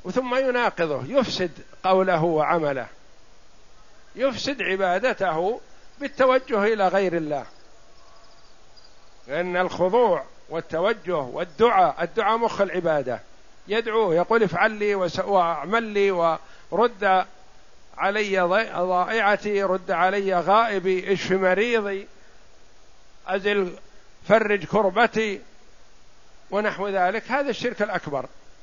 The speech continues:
لأن فرق بين أن يأتي الشخص إلى إنسان حي يستطيع يساعده،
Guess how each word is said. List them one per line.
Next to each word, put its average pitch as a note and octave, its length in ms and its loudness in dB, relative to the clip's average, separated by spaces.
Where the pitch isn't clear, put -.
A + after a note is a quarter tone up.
لأن F#3 320 0
فرق G#3+ 340 4
بين F#3+ 180 0
أن F3+ 240 2
يأتي F#3+ 600 0
الشخص - 600 0
إلى G3+ 340 2
إنسان G#3 680 0
حي A#3 300 4
يستطيع G3+ 800 2
يساعده، G3 800 2